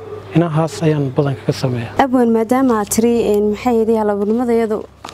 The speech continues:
Speaker 2: ay maansooyinka ama gabayada aad samaysay ku jiraan dhinaca jacaylka, marka ma jirtaa maanso aad ka samaysay, een, dhinaca jacaylka?
Speaker 1: Su'aasha walaal ah, een, ma jirtaa maanso aad ka samaysay jacaylka?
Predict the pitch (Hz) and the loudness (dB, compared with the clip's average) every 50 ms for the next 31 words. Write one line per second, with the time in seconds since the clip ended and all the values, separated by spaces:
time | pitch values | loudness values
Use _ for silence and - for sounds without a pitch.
0 | - - - - 208 208 214 214 214 214 - 254 262 254 247 226 - 220 196 208 | -14 -6 -2 0 0 2 2 2 0 0 0 0 2 2 2 0 0 -2 -2 -2
1 | 233 214 214 202 214 226 233 226 202 208 196 - 214 208 202 196 - 226 - 226 | -2 -2 -2 0 0 0 0 0 -2 -4 -4 -2 -2 -2 -2 -2 -4 -6 -8 -6
2 | - - 233 233 214 202 214 240 233 214 196 196 - - 208 214 220 214 220 226 | -2 0 0 0 0 0 2 2 2 0 0 -4 -6 -4 -4 -4 -2 0 0 -2
3 | 254 247 - 262 254 247 - - - - - - 254 269 - 262 233 - 240 226 | -2 0 0 -2 -2 -2 -4 -14 -20 -18 -8 -2 -2 0 0 0 -2 0 2 2
4 | 226 220 214 214 196 - 240 220 214 - 254 220 226 208 202 202 196 - 233 226 | 2 2 2 0 0 -2 -2 -2 -2 -4 -2 0 2 2 2 0 0 -2 -2 0
5 | 220 220 226 - - - - - - - - - - - 208 202 214 214 208 247 | -2 -2 -4 -10 -18 -20 -20 -20 -20 -20 -16 -8 -4 0 2 2 2 2 2 2
6 | 240 220 202 196 - 202 202 202 190 - - - - - - - - - - 190 | 2 0 -2 -4 -4 -2 -2 -2 -2 -4 -8 -18 -20 -18 -12 -8 -2 2 4 4
7 | 196 220 214 - - 226 220 220 214 202 180 170 165 160 165 165 180 196 170 - | 4 2 0 2 2 2 4 4 2 2 0 0 0 0 2 2 2 2 0 -2
8 | - 202 185 185 170 165 165 160 160 156 165 180 202 214 - 180 - - 170 165 | -4 -2 0 2 2 2 2 0 0 0 2 2 2 2 0 -2 -4 0 0 0
9 | 165 160 160 156 151 - 196 190 170 165 - - 170 - - 160 151 151 147 - | 2 2 0 0 -2 -2 -2 -2 -2 -2 -4 -6 -6 -4 -2 -2 -2 -2 -2 -2
10 | 180 165 - - 156 156 165 151 127 | -4 -4 -2 -2 -2 -2 -2 -2 -4